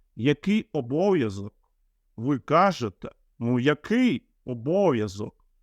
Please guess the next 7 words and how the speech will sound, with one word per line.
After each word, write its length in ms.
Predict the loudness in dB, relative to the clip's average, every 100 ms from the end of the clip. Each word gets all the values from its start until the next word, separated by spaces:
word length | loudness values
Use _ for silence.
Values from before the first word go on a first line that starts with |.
| _ _ _ _ _ _ _ -10
І 160 | -4 0
яка 320 | 2 2 4
може 340 | 4 2 0
бути 380 | -2 -4 -2 -4
до 160 | -2 0
вас 300 | 2 0 -4
повага, 680 | -4 -2 2 4 2 -2